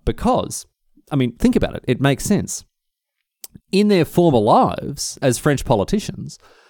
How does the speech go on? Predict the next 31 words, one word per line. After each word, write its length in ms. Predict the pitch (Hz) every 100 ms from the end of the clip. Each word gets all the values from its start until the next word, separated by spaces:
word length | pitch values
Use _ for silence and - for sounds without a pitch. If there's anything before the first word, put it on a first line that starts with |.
| _ _ -
a 80 |
lot 200 | 143 262
of 80 | 320
them 80 | 147
had 100 | 127
been 180 | 156 139
political 440 | 156 170 175 190
opponents, 720 | 185 180 320 285 - - - -
right? 240 | 117 170 240
The 80 | 175
two 240 | - 262
former 260 | - 196 151
prime 280 | 143 120
ministers 380 | 131 190 - 120
that 120 | 113
had 100 | 101
been 200 | 85 90
there, 160 | 87 95
Edouard 360 | 131 135 123 101
Dela-, 240 | 104 110
uh, 340 | 131 110 98 92
Daladier 580 | 107 139 143 87 87 98
and 240 | 101 92
Paul 220 | - 123
Reynaud, 500 | 98 135 160 90 -
right? 240 | 92 120 180 - _ _ _
They 180 | 143 214
had 100 | 254
been 180 | 190 139
hated 420 | - 160 185 180
rivals 840 | 123 107 139 180 120 50 - -